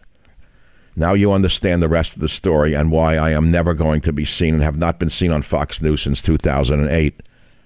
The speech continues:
because I'm not in the news and entertainment business. If you want this full story, this full soundbite from my radio show,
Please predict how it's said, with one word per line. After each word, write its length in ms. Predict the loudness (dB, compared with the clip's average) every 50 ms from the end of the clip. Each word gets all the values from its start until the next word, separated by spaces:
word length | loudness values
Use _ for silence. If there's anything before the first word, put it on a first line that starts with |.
| _ _ _ _ _ -20 _ _ _ _ _ _ _ _ _ -18 -2 -2
because 220 | 0 2 2 2
I'm 140 | 4 4 4
not 180 | 4 4 2
in 80 | 2 2
the 80 | 2 2
news 220 | 2 2 2 2
and 100 | 0 -2
entertainment 540 | -2 -2 -4 -2 0 2 2 4 2 2 2
business. 540 | 0 -2 -2 -2 -4 -8 -8 -10 -16 -20 -20 _ -20 -20 _ -20 _ _ _ _ _ _ -6
If 180 | -4 -4 -2 2
you 80 | 2 2
want 320 | 4 4 4 2 2 2
this 180 | 0 0 2 0
full 320 | 0 2 4 4 4 4
story, 540 | 2 0 -2 0 0 2 2 4 4 2 2
this 180 | 2 0 0
full 260 | -2 0 0 0 0 0
soundbite 680 | -2 -2 -2 -2 0 2 2 2 0 0 0 -2 -2
from 180 | -2 -4 -2
my 80 | 0 2
radio 460 | 2 2 2 2 2 2 2 2 2
show, 400 | 0 0 0 0 2 2 0 -2